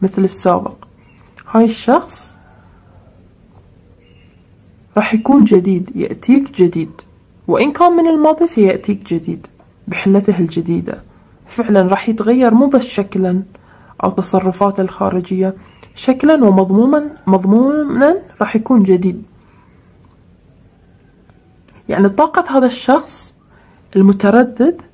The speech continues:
مأثرة حتى على طريقة قراءتي. مع الحمل والثور ما كنت أخطأ في الكلمات. شوف هني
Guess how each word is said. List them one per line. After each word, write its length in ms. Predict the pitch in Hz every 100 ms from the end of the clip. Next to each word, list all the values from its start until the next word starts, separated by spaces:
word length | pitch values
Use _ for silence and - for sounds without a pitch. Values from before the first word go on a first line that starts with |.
| _ _ _ 202
مأثرة 380 | - 269 -
حتى 320 | 269 339 - 277
على 180 | 240
طريقة 420 | 226 240 269 269 311
قراءتي. 760 | - 202 196 - 196 - 180 - _ _ _ _ _ _ _ _ _ _ _ _ _ _ 196
مع 160 | -
الحمل 420 | 196 - 247 262
والثور 640 | 214 196 - 226 285 339 - _ _ _ _ _ _ _ _ _ - _ 214
ما 100 | 240
كنت 260 | 330 -
أخطأ 320 | 214 - -
في 120 | - 185
الكلمات. 680 | - 196 190 190 190 -
شوف 240 | - 277 277
هني 360 | 240 262 339